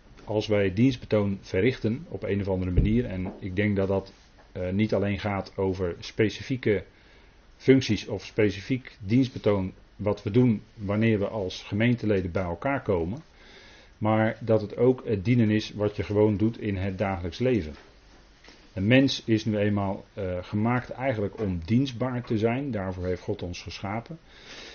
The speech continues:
En dan zijn er allerlei situaties in het dagelijks leven waarin je betrokken bent. Eh, het zij dagelijks werk, het zij, eh, eh, thuis of op, op, op het werk, of je hebt een eigen bedrijf, of je bent werknemer, of je neemt deel aan het verkeer, of je zit op school. Of,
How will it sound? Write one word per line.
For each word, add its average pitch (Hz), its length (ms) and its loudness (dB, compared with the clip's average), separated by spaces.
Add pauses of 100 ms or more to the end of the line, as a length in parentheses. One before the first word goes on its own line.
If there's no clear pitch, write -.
(160)
En 113 160 2
dan 104 100 2
zijn 107 200 4
er 104 80 0
allerlei 120 680 2 (120)
situaties 131 840 0
in 107 140 -2
het 101 100 0
dagelijks 101 400 -2
leven 117 460 2
waarin 101 320 0
je 90 180 -2
betrokken 120 440 -2
bent. 117 360 0 (600)
Eh, 95 360 -2
het 127 200 -6
zij 110 200 -2
dagelijks 98 420 0
werk, 135 460 2 (260)
het 107 260 -6
zij, 104 280 -2
eh, 95 300 -2
eh, 92 60 -8 (640)
thuis 127 360 -2
of - 300 -8
op, 107 180 -6 (140)
op, 107 260 -10
op 107 140 -6
het 90 120 -4
werk, 143 280 0
of 110 140 -6
je 107 60 -2
hebt - 180 -8
een 92 100 -12
eigen 101 320 -8
bedrijf, 127 460 -4
of 104 120 -8
je 95 60 -6
bent 90 200 -4
werknemer, 127 640 0
of - 300 -8
je 95 200 -4
neemt 92 260 -4
deel 104 260 2
aan 95 140 -10
het 92 140 -10
verkeer, 135 380 -4
of - 120 -10
je 98 80 -4
zit 104 200 -4
op - 100 -10
school. 139 340 2
Of, 123 240 -6